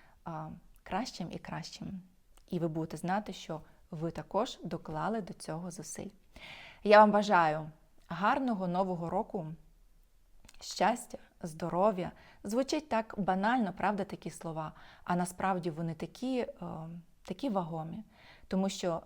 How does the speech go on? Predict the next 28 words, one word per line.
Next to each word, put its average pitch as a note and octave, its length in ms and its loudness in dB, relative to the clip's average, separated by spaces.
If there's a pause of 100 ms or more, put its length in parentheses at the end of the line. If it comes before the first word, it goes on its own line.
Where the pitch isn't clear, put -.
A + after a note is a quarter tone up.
(240)
немає F#3+ 400 6
здоров'я, F#3 580 4
немає E3 440 2
енергії, E3+ 680 0 (300)
ми G3 180 0
ні, G3 140 2
ні F#3+ 240 0
на E3+ 100 -4
що - 240 -6
практично - 560 -10
не D#3 120 -10
здатні. G3+ 540 -12 (540)
Є F#3 180 0
здоров'я, F#3 720 0 (100)
є D#3 320 -8
праця, G3+ 540 0
є E3+ 260 -6
ваша, D#3+ 400 -10
е, D#3+ 600 -8 (720)
ваш F3 320 -4
суспільний G#3 560 -2
вклад F3+ 560 -4 (420)
в - 120 -20
це F#3 200 0
життя, E3+ 540 -4
в - 80 -20
інших F#3+ 380 -6
людей, E3 480 2